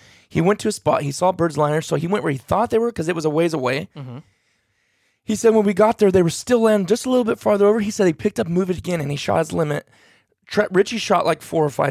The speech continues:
Speaker 2: Yeah,
Speaker 1: birds.
Speaker 2: I think he shot five.
Speaker 1: Logan shot a bir-, uh, cinnamon, his first Drake cinnamon till, and, um,
Speaker 2: Landon shot a bird.
Speaker 1: Landon shot a bird.
Speaker 2: Yeah.
Speaker 1: Dude, I was like, "I am so stoked for you, Matt." See, I go, "You don't have to go with us." He, some people are like, "I gotta go with someone." Like, no, you don't.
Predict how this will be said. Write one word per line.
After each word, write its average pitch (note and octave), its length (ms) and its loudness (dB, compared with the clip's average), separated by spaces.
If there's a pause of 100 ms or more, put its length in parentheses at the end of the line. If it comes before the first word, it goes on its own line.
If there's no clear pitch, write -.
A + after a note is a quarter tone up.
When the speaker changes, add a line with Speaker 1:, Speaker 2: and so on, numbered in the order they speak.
Speaker 2:
Yeah, C3+ 60 2
Speaker 1:
birds. G#2+ 240 0
Speaker 2:
I - 20 -14
think A#2 120 -12
he G#2+ 40 -18
shot - 200 -14
five. - 160 -2
Speaker 1:
Logan G#3 280 4
shot F3 340 0
a D3 40 -2
bir-, - 180 -4
uh, C#3+ 160 0
cinnamon, F3 340 -6
his D#3+ 120 -8
first F3+ 240 -4
Drake E3+ 180 -2
cinnamon D#3 280 -4
till, D3 400 0
and, C#3+ 320 0
um, C3+ 320 2
Speaker 2:
Landon A2 340 -8
shot G2+ 240 -10
a G2+ 60 -10
bird. G2 280 -12
Speaker 1:
Landon D#3+ 200 -2
shot A#3+ 160 0
a B3+ 40 0
bird. C#4+ 380 -2
Speaker 2:
Yeah. F2+ 220 -12 (340)
Speaker 1:
Dude, F4+ 180 4
I F#4+ 40 4
was F4 120 2
like, B3+ 140 0
"I E4 120 -2
am F4+ 100 -4
so B3 240 2
stoked - 400 0
for D#3 140 -8
you, B2+ 80 -4
Matt." C3 380 -2
See, A#3+ 200 -2
I A#3 80 4
go, F#3+ 120 4
"You G3 140 -2
don't D4 240 0
have B3+ 220 -2
to F#3+ 100 -6
go F3 140 2
with E3+ 180 -2
us." D#3 200 -2
He, F#3+ 180 -8 (320)
some A#3 140 0
people B3+ 100 2
are G#3+ 60 2
like, - 120 -2
"I - 80 -2
gotta G#3 200 -2
go F#3+ 120 2
with F#3+ 140 2
someone." F#3+ 360 0
Like, - 140 -6
no, A#3 260 -2
you C#3+ 120 -6
don't. G3 260 -2